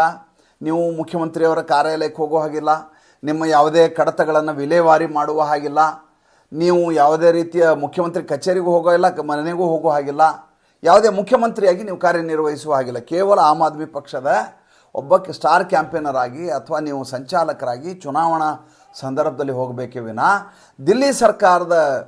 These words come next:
ಕಾರ್ಯಭಾರ ಮಾಡುವ ಹಾಗಿಲ್ಲ, ಆಡಳಿತ ಯಂತ್ರ ನಡೆಸುವ ಹಾಗಿಲ್ಲ ಅಂತ ನಿರ್ಬಂಧವನ್ನು ವಿಧಿಸಿ ಇದೇ ಸುಪ್ರೀಂ ಕೋರ್ಟು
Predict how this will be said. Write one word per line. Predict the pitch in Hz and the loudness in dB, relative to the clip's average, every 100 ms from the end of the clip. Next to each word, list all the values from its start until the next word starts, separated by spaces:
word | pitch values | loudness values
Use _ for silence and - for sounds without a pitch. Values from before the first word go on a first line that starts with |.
| _ _ _ _ _ _ _ _ _ - | _ _ _ _ _ _ _ _ _ 2
ಕಾರ್ಯಭಾರ | 156 247 - 185 190 196 | 8 8 8 8 6 6
ಮಾಡುವ | 160 147 147 | 2 -4 -4
ಹಾಗಿಲ್ಲ, | 131 123 127 | -6 -6 -4
ಆಡಳಿತ | 120 165 208 202 165 | 0 2 2 -2 -4
ಯಂತ್ರ | 139 - | -6 -8
ನಡೆಸುವ | 170 139 135 156 | -8 -8 -8 -6
ಹಾಗಿಲ್ಲ | 143 135 139 | -6 -4 -4
ಅಂತ | 135 131 | -4 -2
ನಿರ್ಬಂಧವನ್ನು | 165 185 151 139 185 202 196 180 180 | 0 2 -2 2 0 2 2 2 0
ವಿಧಿಸಿ | 165 165 165 214 | -4 -4 -6 -6
ಇದೇ | 180 160 214 240 | -4 2 6 6
ಸುಪ್ರೀಂ | 226 196 202 190 185 | 4 -6 -8 -8 -6
ಕೋರ್ಟು | 165 147 131 123 185 220 - | -6 -4 -6 -6 -4 -6 -10